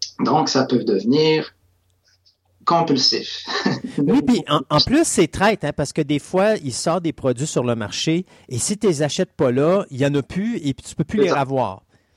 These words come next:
Speaker 1: C'est ça. Ou puis quand tu peux les retrouver, ben, ça va être plus cher parce qu'ils sont devenus rares.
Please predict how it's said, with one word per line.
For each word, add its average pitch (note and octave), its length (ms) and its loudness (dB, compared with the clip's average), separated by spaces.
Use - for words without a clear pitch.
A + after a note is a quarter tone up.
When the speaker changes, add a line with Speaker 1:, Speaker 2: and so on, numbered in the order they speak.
Speaker 1:
C'est - 160 2
ça. - 180 -4
Ou C3 180 2
puis - 140 -6
quand C#3 140 4
tu - 120 -4
peux D3 80 2
les C#3 120 4
retrouver, C3 400 0
ben, C3+ 120 4
ça A2+ 160 0
va A#2 160 -2
être - 80 -2
plus A#2+ 160 -6
cher B2+ 320 2
parce C3 180 2
qu'ils - 120 -4
sont A#2+ 160 2
devenus G2+ 360 0
rares. B2 380 2